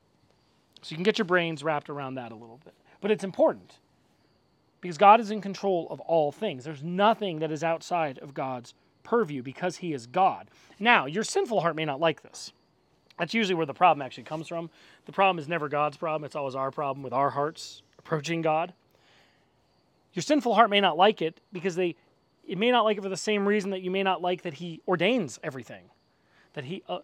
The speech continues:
chooses who he elects and who he doesn't. But it goes back to, well, first of all, the promises of God.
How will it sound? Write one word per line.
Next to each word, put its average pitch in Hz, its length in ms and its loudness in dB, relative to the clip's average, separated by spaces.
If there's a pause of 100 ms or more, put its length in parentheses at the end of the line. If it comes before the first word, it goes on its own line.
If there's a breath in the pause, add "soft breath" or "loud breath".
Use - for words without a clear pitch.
(160)
chooses 202 400 -4
who 208 140 -2
he 180 100 -2
elects 196 480 2
and 156 120 -16
who 190 200 -8 (240 loud breath)
he 170 140 -6
doesn't. 185 500 0 (1300 soft breath)
But 202 80 -6
it 208 60 -6
goes 240 260 4
back 226 320 0
to, 160 420 -6 (240)
well, 143 240 -6 (240)
first - 240 -2
of 175 60 -6
all, 147 80 -2
the 135 60 -10
promises 156 580 -4
of 104 100 -16
God. 90 360 -16